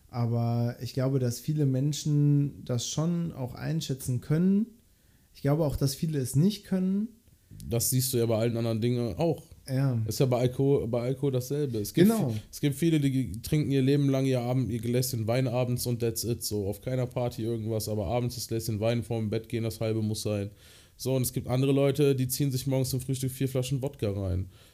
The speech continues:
Speaker 2: Und das hast du doch fast überall.
Speaker 1: Das stimmt.
Speaker 2: Das ist, es gibt Leute, die essen zum Frühstück morgens eine halbe Mandarine, so, und es gibt Leute, die fahren sich vier Mettbrötchen zum Frühstück rein. Also das gibt's in allen möglichen, all-, es gibt von allem, allem sind das, den Über-, das, das zu viel,
Speaker 1: Ja.
Speaker 2: sag ich mal, ne?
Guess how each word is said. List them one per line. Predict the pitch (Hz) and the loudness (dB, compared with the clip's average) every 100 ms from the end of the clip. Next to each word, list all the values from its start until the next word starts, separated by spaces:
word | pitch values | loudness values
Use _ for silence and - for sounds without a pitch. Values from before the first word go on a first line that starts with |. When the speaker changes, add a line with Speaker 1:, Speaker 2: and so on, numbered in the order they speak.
| _ | _
Speaker 2:
Und | - | -4
das | 110 123 | -4 -2
hast | 123 | -4
du | 123 | -4
doch | 123 | -4
fast | 131 123 | -4 -4
überall. | 120 120 123 110 92 - - | -4 -4 -2 -4 -6 -10 -10
Speaker 1:
Das | 110 | -10
stimmt. | - 131 120 | -6 -2 0
Speaker 2:
Das | 120 | 0
ist, | 131 | -2
es | 139 | -2
gibt | - 147 | -2 0
Leute, | 139 143 143 | 4 2 2
die | 127 | 0
essen | 135 - 127 | 0 -2 -2
zum | 127 | -4
Frühstück | 127 127 131 131 | -4 -6 -4 -2
morgens | 120 127 127 - | -2 -2 -2 -2
eine | 123 | 0
halbe | 123 123 | 0 -2
Mandarine, | 120 120 120 120 127 123 | -2 -2 -2 -2 -2 -2
so, | 117 | -2
und | 120 | -4
es | 120 | -6
gibt | 113 | -8
Leute, | - 120 123 | -2 -2 -2
die | 117 | -6
fahren | - 123 | -4 -4
sich | 117 - | -4 -4
vier | 127 | -4
Mettbrötchen | 123 - 113 110 101 | -4 -4 -6 -6 -6
zum | 95 95 | -6 -6
Frühstück | 95 92 - 90 | -6 -10 -10 -10
rein. | - - 104 - - - - - - | -8 -8 -10 -12 -20 -20 -20 -20 -14
Also | 127 120 | -10 -8
das | 117 | -6
gibt's | 135 131 | -6 -4
in | 127 | -4
allen | 120 135 135 | 0 0 0
möglichen, | 127 127 117 | -2 -4 -8
all-, | - 117 | -4 -4
es | 113 | -6
gibt | 127 - | -8 -6
von | 113 | -4
allem, | 123 135 104 95 - | -2 -2 -4 -8 -8
allem | 127 131 110 | -4 -2 -2
sind | 107 107 | -4 -6
das, | 104 | -4
den | 113 | -4
Über-, | 113 120 110 107 | -2 0 0 -2
das, | 110 - | -4 -6
das | - - | -6 -4
zu | 117 | -4
viel, | - 135 113 98 - - _ - | -2 0 2 0 -6 -18 _ -6
Speaker 1:
Ja. | 113 95 95 | -4 -4 -6
Speaker 2:
sag | 113 110 | -4 -4
ich | 104 117 | -4 -4
mal, | 107 101 95 | -4 -4 -4
ne? | 117 131 | -6 -6